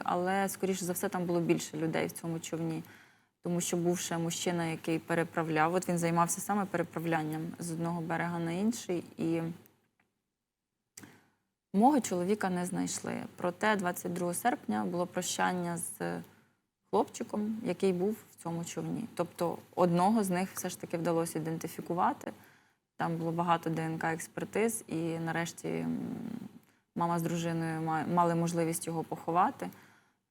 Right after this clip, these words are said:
І... з одного боку це могло би дати якусь надію мені, але я знаю, що тіло цього хлопчика пішло по обміну ще минулого року влітку. Просто цілий рік тривали Д Н К експертизи.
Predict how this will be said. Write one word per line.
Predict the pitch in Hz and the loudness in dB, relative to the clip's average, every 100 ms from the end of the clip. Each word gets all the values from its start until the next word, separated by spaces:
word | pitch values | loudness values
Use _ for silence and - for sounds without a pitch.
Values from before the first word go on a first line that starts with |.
| _ | _
І... | 175 170 170 170 165 165 165 156 - - _ _ | -2 0 2 2 2 0 -2 -4 -8 -20 _ _
з | 175 180 | -4 0
одного | 190 196 | 2 2
боку | 180 180 185 | 4 2 0
це | 180 - 180 | -4 0 2
могло | 180 185 185 | 2 4 4
би | 175 | 4
дати | 175 180 175 | 4 4 4
якусь | 175 185 - | 0 0 0
надію | 180 175 185 175 | 0 4 4 4
мені, | 175 185 214 220 - | 2 4 4 4 2
але | 170 175 175 175 - _ _ - | 0 2 0 -4 -14 _ _ -2
я | 175 | 0
знаю, | 180 180 175 | 2 2 0
що | 175 - | -2 -4
тіло | 170 202 247 | 0 2 4
цього | 214 170 | 2 0
хлопчика | 170 165 - - - 165 | 2 0 0 -6 -6 -6
пішло | - - 180 | -6 0 2
по | 180 | 4
обміну | 190 190 175 | 4 2 -2
ще | - | -4
минулого | 165 170 175 175 165 | -2 0 0 0 -2
року | 156 - | -2 -2
влітку. | 156 160 160 - - | -2 -2 -4 -6 -6
Просто | 165 175 | -4 -4
цілий | 170 175 180 | 0 2 4
рік | 185 | 2
тривали | 185 170 170 170 | 0 2 2 2
Д | 170 160 | 0 -2
Н | 165 | -2
К | 165 | -4
експертизи. | 165 - - - 156 151 | -6 -8 -12 -6 -6 -6